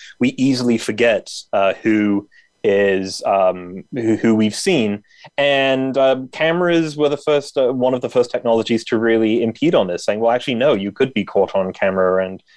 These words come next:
you don't have a right to privacy out in public." And if you're interested in Fourth Amendment law, this so-called right, reasonable expectation of privacy is the bedrock of Fourth Amendment jurisprudence. Uh,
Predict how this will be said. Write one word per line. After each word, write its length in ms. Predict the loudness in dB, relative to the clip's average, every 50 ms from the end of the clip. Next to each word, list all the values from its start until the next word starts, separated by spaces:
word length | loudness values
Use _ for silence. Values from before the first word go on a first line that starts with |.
| _ _
you 100 | -6 -4
don't 240 | -2 0 0 0 0
have 220 | 0 -2 -2 0 -2
a 140 | -2 -2
right 260 | 0 0 0 0 0 -4
to 100 | -10 -4
privacy 460 | 0 2 2 2 0 -4 -2 0 0
out 160 | 0 0 -2
in 60 | -6 -4
public." 380 | -4 -2 0 0 -2 -2 -4 -12 -16 -14 -10 -4
And 340 | -2 0 0 0 -2 -4 -8 -12 _ _ _ _ -6
if 160 | -4 -2 0
you're 80 | 0 0
interested 400 | 0 -2 -4 -2 -2 -2 0 0
in 80 | -2
Fourth 240 | 0 0 -2 0 0
Amendment 320 | -2 0 0 0 0 -2
law, 260 | -2 0 0 2 2 0
this 180 | 0 -2 -2
so-called 440 | 0 0 0 -2 -2 -2 -2 -2 0
right, 200 | 0 -2 -2 -2 -2
reasonable 540 | -2 0 2 2 2 0 0 0 0 0 0
expectation 520 | -2 -2 -4 -2 0 0 -2 0 -2 -4
of 100 | -4 -4
privacy 680 | -2 0 2 2 2 0 -4 -4 -4 -4 -2 -2 -6 -8 _ _ _ -20 -20 _ _
is 220 | 0 0 0 -2
the 80 | -6 -4
bedrock 560 | 0 0 0 0 0 0 0 0 0 0 -2
of 220 | -2 -2 -2 -2 -2
Fourth 220 | -2 -2 -2 0
Amendment 240 | -2 -2 -2 0 0
jurisprudence. 680 | 0 0 -2 0 0 0 0 0 0 -4 -8 -4 -2
Uh, 280 | -2 0 2 0 0